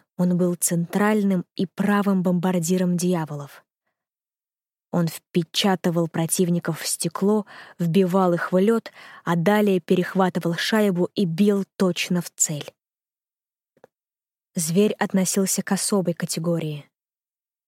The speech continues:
Он был богом на льду. Именно поэтому каждый владелец клуба Н Х Л хотел его себе.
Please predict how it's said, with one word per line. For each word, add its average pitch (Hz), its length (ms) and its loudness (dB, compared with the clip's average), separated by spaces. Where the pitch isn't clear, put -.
Он 185 280 2
был 185 240 2
богом 175 560 0
на 165 120 -2
льду. 160 420 -6
Именно 233 360 4
поэтому 247 600 2
каждый 175 420 0
владелец 170 540 0
клуба 180 540 0
Н 190 280 2
Х 175 340 0
Л 254 280 2
хотел 185 440 0
его 180 300 2
себе. 165 560 -2